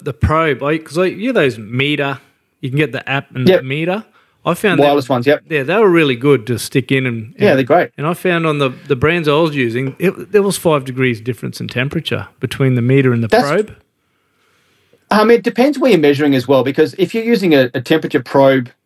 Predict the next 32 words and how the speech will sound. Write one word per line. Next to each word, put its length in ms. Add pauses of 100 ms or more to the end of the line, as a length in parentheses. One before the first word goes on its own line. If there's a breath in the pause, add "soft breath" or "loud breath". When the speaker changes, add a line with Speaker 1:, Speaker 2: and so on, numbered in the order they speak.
(120)
Speaker 2:
in, 240
in 240
meat, 340 (280)
it 80
depends 320
on 60
exactly 480
where 160
you 180
Speaker 1:
Yeah. 60
Speaker 2:
are 320
in 140
the 80
meat 220
as 160
well. 280 (160 loud breath)
And 120
there 140
are, 200
there 220
are, 140
there 120
is 100
a 40
bit 100
of 60
variance 300
between 300
those 180
probes 340
as 120
well. 280